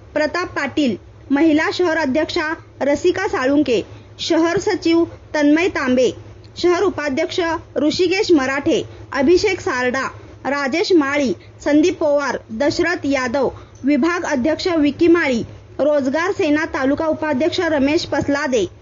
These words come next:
अरुण घोलपे, सचिन कोरवी, जिल्हा उपाध्यक्षा स्मिता पवार यांच्यासह शेकडो महाराष्ट्र सैनिक उपस्थित होते. या आंदोलनाच्या माध्यमातून राज्य सरकारला इशारा देण्यात आला की, जर हा निर्णय मागे घेण्यात आला नाही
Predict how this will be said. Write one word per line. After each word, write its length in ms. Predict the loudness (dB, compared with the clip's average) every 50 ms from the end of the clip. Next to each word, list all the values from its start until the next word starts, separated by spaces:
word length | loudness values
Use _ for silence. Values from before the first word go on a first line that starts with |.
| -20 -20 -20 -16 -8 -4
अरुण 340 | -2 2 4 4 6 6
घोलपे, 460 | 6 6 4 2 2 0 0 0 0 -2 -6 -12 -20 -10 -4 -4
सचिन 340 | -2 0 2 2 4 4
कोरवी, 440 | 4 2 2 2 2 2 2 2 0 -2 -6 -14 -20 -16 -8 -2
जिल्हा 280 | 0 2 2 2 2 0
उपाध्यक्षा 680 | -2 -2 -4 -4 -4 -2 -2 -2 -2 -2 -4 -4 -2
स्मिता 340 | 0 0 0 0 0 -2 -6
पवार 380 | -6 -4 -4 -4 -2 -4 -4 -8 -12 -18 -20 -14 -8 -4
यांच्यासह 600 | -2 0 2 2 2 0 0 -2 -2 0 0 0 0 0
शेकडो 580 | -2 0 0 0 0 0 0 0 2 2 2 2
महाराष्ट्र 420 | 0 0 0 -2 -2 -2 -2 -2
सैनिक 340 | -2 0 2 2 2 0 0
उपस्थित 380 | -2 -2 -2 -2 0 0 0 2
होते. 320 | 2 0 0 0 0 -2 -2 -4 -8 -20 -20 -20 -20 -20 -20 -20 -20 -20 -10 -4 -2
या 140 | -2 -2
आंदोलनाच्या 640 | 0 0 2 2 2 2 2 2 0 0 0 0 2
माध्यमातून 680 | 2 2 2 0 2 2 2 0 0 0 2 2 2 2 0 -4 -8 -6
राज्य 300 | -4 -2 -2 -2 -2 -2
सरकारला 420 | -2 -2 -2 -2 -2 -2 0 0
इशारा 340 | 0 0 0 0 -2 -2 -2
देण्यात 320 | -2 0 -2 -2 -2 -4
आला 340 | -6 -4 -2 -2 0 0 -2
की, 320 | -2 0 0 2 2 0 -2 -4 -10 -16 -12 -8 -4
जर 200 | -2 -2 0 0
हा 240 | -2 -2 0 0
निर्णय 300 | 2 2 2 2 2 2
मागे 300 | 2 2 0 0 -2 0
घेण्यात 380 | 0 0 2 2 0 -2 -2 -4
आला 280 | -2 0 0 0 0 0
नाही 440 | 0 0 0 2 2 2 2 2